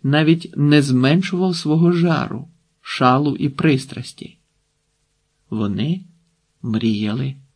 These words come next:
побратися. Але якось так усе не було часу. Обставини не складалися належним чином, тому солодка парочка голуб'ят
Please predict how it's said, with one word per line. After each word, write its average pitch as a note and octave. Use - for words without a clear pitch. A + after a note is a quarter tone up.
побратися. F2
Але G#3+
якось G3
так B3+
усе A#3
не F3
було G#3
часу. -
Обставини D3+
не C#3
складалися G3
належним F3
чином, A2
тому D3+
солодка D3
парочка D3
голуб'ят D3+